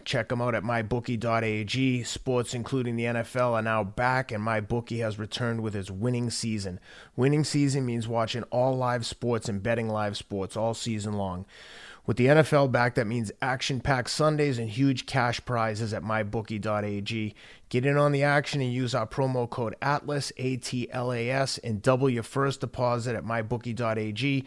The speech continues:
New players get up to a thousand dollars in free play. So deposit a thousand, they'll match that and give you an additional a thousand to play with when you open your new account.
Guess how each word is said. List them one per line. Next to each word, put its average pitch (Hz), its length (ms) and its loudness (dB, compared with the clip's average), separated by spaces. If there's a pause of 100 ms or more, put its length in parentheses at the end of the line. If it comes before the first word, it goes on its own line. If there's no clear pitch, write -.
(280)
New 135 160 4
players 135 420 2
get 127 140 -2
up 113 100 0
to 117 140 -2
a - 20 0
thousand 127 460 2
dollars 120 380 0
in 107 100 -2
free 120 280 -2
play. 135 440 0 (320)
So - 120 -4
deposit 123 520 4
a - 20 2
thousand, 131 440 6
they'll 113 120 2
match 117 400 0
that 123 240 2
and 113 100 -4
give 110 140 0
you 117 100 0
an 110 120 -2
additional 117 420 0
a 107 40 -2
thousand 117 420 0
to 101 60 -4
play 127 280 0
with 123 260 -2
when 110 140 -2
you 110 80 0
open 113 220 -2
your 110 80 -2
new 113 160 -2
account. 127 420 -2